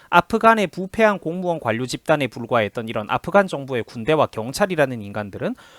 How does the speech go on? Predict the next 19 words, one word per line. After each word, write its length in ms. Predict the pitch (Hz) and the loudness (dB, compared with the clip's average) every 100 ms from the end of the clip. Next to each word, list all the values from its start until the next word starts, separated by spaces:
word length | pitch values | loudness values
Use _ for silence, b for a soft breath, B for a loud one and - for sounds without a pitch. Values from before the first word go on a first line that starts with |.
| B | B
모두 340 | - 165 233 202 | -2 -2 0 -4
항복하거나 880 | - 294 294 285 - 151 135 117 113 | -2 -2 -2 -2 -2 0 0 -2 -4
도망치기 600 | 117 110 131 - - 269 | -2 -2 -2 -4 -6 0
바빴다라는 600 | 135 - 143 101 95 95 | 2 2 2 -2 -6 -10
겁니다. 480 | 92 82 87 123 B B B B | -18 -18 -16 -16 B B B B
드물게 760 | - 240 277 294 269 110 101 107 | 0 0 2 -2 0 -2 -2 -4
정말로 440 | - 131 175 214 165 | -6 -4 0 0 -2
이렇게, 640 | 147 - 127 113 101 90 - | -4 -2 -2 -2 -2 -6 -10
그러니까 300 | 151 139 127 | -12 -10 -8
위대한 380 | 110 160 202 190 | -8 2 4 4
정신을 400 | 139 123 117 151 | 2 -6 -6 -8
소유하고 540 | 120 139 131 135 127 110 | -8 -6 0 0 0 -4
있는 180 | 110 | -6
소수의 480 | 110 - 196 - 247 | -8 -6 -6 -2 -2
공무원들 500 | 202 156 160 147 139 | -2 -4 -4 -2 0
한두 280 | 131 233 220 | 0 -2 -6
명이 240 | 180 131 | -6 -4
있다고 280 | 131 135 110 | -2 0 0
해가지고 420 | 104 101 95 95 | -2 -4 -6 -4